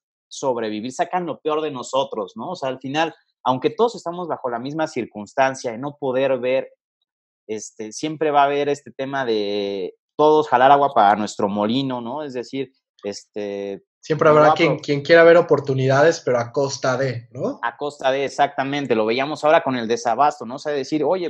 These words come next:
Speaker 1: pues, si yo nada más necesito tres cosas, este, me las llevo ya, ¿no? Me llevo diez y después veo si las revendo o no, pese
Speaker 2: Sí,
Speaker 1: a que
Speaker 2: sí.
Speaker 1: pongas en peligro a otras personas". Y, este,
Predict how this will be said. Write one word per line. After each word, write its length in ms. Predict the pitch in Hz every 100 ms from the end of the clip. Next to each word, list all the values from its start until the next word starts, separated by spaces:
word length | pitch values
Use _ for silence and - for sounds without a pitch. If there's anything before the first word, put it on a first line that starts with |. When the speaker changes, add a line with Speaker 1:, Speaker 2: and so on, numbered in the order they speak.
| -
Speaker 1:
pues, 120 | 107
si 100 | 123
yo 80 | 139
nada 160 | 180 190
más 160 | 196
necesito 640 | 185 143 - 160 180 175 -
tres 240 | 170 -
cosas, 480 | 175 175 180 220 - _ _ _ -
este, 300 | 107 - 117
me 100 | 120
las 160 | 117
llevo 240 | 120 160 156
ya, 160 | 143
¿no? 160 | 151 156
Me 120 | 143
llevo 260 | 117 156 160
diez 260 | 143 160 156
y 40 |
después 220 | 120 143
veo 100 | 151
si 100 | 160
las 140 | 120 107
revendo 580 | 107 120 139 151 135
o 80 | 110
no, 280 | 113 139 175
pese 200 | 123 113
Speaker 2:
Sí, 20 | 120
Speaker 1:
a 80 |
que 140 | - 139
Speaker 2:
sí. 60 |
Speaker 1:
pongas 280 | 131 151 160
en 80 | 143
peligro 240 | - 147
a 20 | 160
otras 200 | 147 -
personas". 460 | 147 156 185 123 _ _ _ _ -
Y, 140 | 123
este, 760 | 120 117 - - 123 120 120